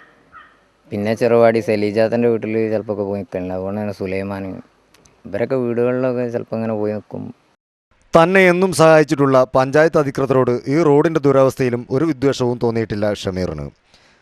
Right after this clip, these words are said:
Speaker 2: വാർഡംഗം അവരുടെ കഴിവിൻ്റെ പരമാവധി ഈ റോഡിൻ്റെ പ്രവൃത്തിക്ക് വേണ്ടി ശ്രമിക്കുന്നുണ്ടെന്നും ഷമീറിന് വിശ്വാസമുണ്ട്. പക്ഷേ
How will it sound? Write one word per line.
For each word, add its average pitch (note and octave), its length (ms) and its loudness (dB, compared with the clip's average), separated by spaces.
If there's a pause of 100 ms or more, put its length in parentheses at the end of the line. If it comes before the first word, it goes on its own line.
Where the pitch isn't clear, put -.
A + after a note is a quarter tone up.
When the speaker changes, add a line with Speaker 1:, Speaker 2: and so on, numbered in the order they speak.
(120)
Speaker 2:
വാർഡംഗം C3 640 2
അവരുടെ C3+ 380 0
കഴിവിൻ്റെ C#3+ 340 0
പരമാവധി C3+ 640 0 (320)
ഈ F#3+ 140 2
റോഡിൻ്റെ E3+ 360 4
പ്രവൃത്തിക്ക് D3 420 0
വേണ്ടി D3+ 180 0
ശ്രമിക്കുന്നുണ്ടെന്നും C3+ 840 -2
ഷമീറിന് C3 420 -2
വിശ്വാസമുണ്ട്. G2+ 640 -4 (600)
പക്ഷേ D3 340 4